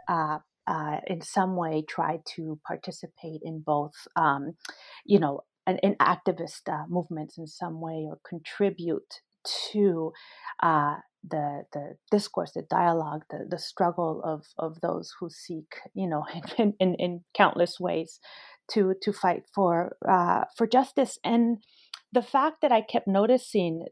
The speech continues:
uh, students, rural normalistas, out protesting, um, again, in, um, at a time when, uh, socialism was considered, uh, over, when Marxist analysis was considered over, you know, because of the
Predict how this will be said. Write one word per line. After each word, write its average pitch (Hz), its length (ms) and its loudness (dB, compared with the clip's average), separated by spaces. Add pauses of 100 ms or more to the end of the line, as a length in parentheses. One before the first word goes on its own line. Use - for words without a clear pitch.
(140)
uh, 156 260 2
students, - 720 0
rural 202 440 2
normalistas, 175 800 0 (200)
out - 440 4 (360)
protesting, 180 920 2 (560)
um, 185 320 4
again, 202 420 2
in, 170 400 0
um, 160 460 -2 (300)
at 175 120 6
a 170 180 6
time 190 500 2
when, 160 680 0 (720)
uh, 156 220 -2 (180)
socialism 196 960 4
was 175 200 0
considered, 175 800 2
uh, 165 300 4
over, 180 380 6
when 170 180 0
Marxist 190 480 0
analysis 180 800 0
was 165 160 -6
considered 175 460 -4
over, 170 260 -2
you 165 80 -4
know, 160 100 -8
because - 260 -16
of 151 80 -14
the - 60 -20